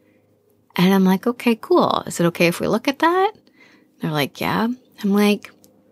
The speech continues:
"So what is this about, this taking the high road? Is it a place that actually brings you peace and ease? Or are you just avoiding conflict?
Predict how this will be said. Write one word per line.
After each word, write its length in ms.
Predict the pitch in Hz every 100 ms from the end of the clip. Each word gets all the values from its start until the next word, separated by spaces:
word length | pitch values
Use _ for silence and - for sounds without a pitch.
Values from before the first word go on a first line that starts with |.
| _ _ _ _
"So 280 | - 226 214
what 260 | 208 254
is 120 | 311
this 160 | - 254
about, 380 | 202 190 190 -
this 180 | 160 -
taking 360 | - - 139
the 80 | 127
high 220 | 147 117
road? 500 | 175 - - - - - _ _ _ _ _ _ _ _ _ _
Is 140 | - 190
it 80 | 185
a 40 |
place 380 | - 190 196 -
that 100 | 190
actually 420 | 156 160 - 175
brings 520 | 156 143 143 151 -
you 400 | 147 143 135 151 -
peace 520 | - 190 226 220 - - -
and 160 | 175 156
ease? 800 | 262 226 285 302 330 330 - - - _ _ _ - - _ _ -
Or 560 | 262 302 330 330 320 - _ _ _ _ -
are 100 | 220
you 200 | 233 220
just 520 | 208 - 233 220 -
avoiding 480 | 208 180 165 160 156
conflict? 1000 | - 127 131 123 - 78 - - - -